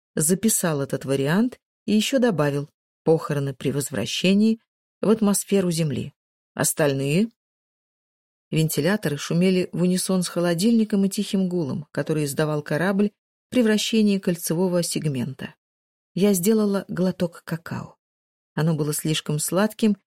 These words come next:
и облепило мой рот изнутри, как клейстер. Я поставила кружку на стол и потянулась за бренди. Не отводя глаз от доски, Паркер спросил:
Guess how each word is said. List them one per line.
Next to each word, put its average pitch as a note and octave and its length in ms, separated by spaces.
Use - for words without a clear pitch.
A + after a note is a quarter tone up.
и A#3+ 80
облепило A3+ 560
мой G3+ 240
рот A3 240
изнутри, F3 500
как G#3 300
клейстер. - 760
Я E3+ 160
поставила E3 540
кружку G#3+ 460
на F#3+ 160
стол G3 400
и F#3 80
потянулась G#3 640
за F3+ 160
бренди. C#3+ 520
Не F3 160
отводя F3 400
глаз E3 340
от D3+ 100
доски, C#3+ 400
Паркер G#3 420
спросил: - 580